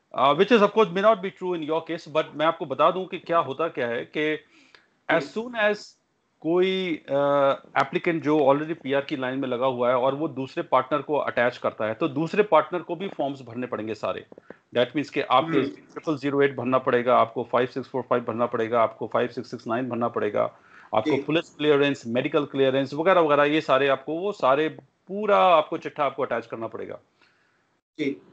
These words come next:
Speaker 1: और क्योंकि आपने पूछा, मैं, मैं आपको legal point of view से बता दूं कि होता क्या है कि, and, and I said may not be in, in your case, अगर दूसरा partner को कोई problem है,
Speaker 2: हम्म।
Speaker 1: दूसरे partner को अगर कोई medical problem है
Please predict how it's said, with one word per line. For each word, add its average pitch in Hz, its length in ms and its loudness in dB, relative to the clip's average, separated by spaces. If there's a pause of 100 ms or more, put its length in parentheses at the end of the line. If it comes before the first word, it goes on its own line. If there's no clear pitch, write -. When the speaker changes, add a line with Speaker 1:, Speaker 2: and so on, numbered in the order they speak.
(280)
Speaker 1:
और 202 180 8
क्योंकि 220 520 -4
आपने 208 220 4
पूछा, 180 280 -4
मैं, 185 360 0
मैं 147 140 0
आपको 165 340 2
legal 180 280 -2
point 156 260 -4
of 165 80 -6
view 160 120 -6
से 156 100 -12
बता 127 240 0
दूं 147 160 -2
कि 165 200 -2
होता 139 320 -2
क्या 151 200 -2
है 143 300 0
कि, 151 320 -4 (140)
and, 123 140 -2
and 127 120 0
I 139 100 4
said 156 220 2 (440)
may 131 100 -4
not 147 140 2
be 139 140 -6
in, 135 120 -4
in 117 200 -8
your 127 120 0 (100)
case, 135 180 -6 (100)
अगर 196 240 2
दूसरा 165 400 0
partner 156 440 0
को 170 160 -6
कोई 165 180 -2
problem 139 500 -2
है, 123 320 -2 (1000)
Speaker 2:
हम्म। 151 180 -4 (400)
Speaker 1:
दूसरे 170 300 2
partner 170 320 2
को 175 180 -2
अगर 165 140 0
कोई 165 180 -4
medical 147 320 -4
problem 143 420 -2
है 120 260 -8